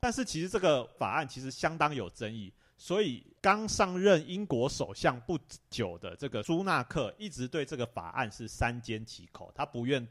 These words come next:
多做发言，都把这个相关问题的回应交给爱尔兰事务大臣克里斯希顿哈里斯来回应。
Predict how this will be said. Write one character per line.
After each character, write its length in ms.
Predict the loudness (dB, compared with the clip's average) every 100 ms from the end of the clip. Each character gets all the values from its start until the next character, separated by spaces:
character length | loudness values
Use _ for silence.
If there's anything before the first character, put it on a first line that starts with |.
| -4
多 420 | 0 0 -2 -6 -8
做 200 | -6 -4
发 280 | -6 -6 -8
言， 180 | -12 -20 _ _ _
都 120 | -6
把 220 | 0 -2
这 120 | 0 -2
个 120 | -2
相 300 | 0 -2 2
关 200 | 2 4
问 220 | 2 2
题 320 | -4 -6 -16 -10
的 120 | -10
回 380 | -10 -4 -2 -2
应 240 | -10 -14
交 240 | -4 0 0
给 120 | -2 0
爱 180 | 4 4
尔 80 | 2
兰 200 | -4 -8
事 240 | -2 -2
务 180 | -2 0
大 240 | 0 0
臣 180 | -4 -14 -16 _ _ _
克 240 | 4 6 4
里 180 | 0
斯 300 | -10 -8 -8
希 260 | -8 -10 -8
顿 240 | -2 -2 -2
哈 340 | 0 2 2
里 140 | 0
斯 280 | -10 -8 -6
来 140 | -4 -4
回 240 | -4 -6
应。 180 | -6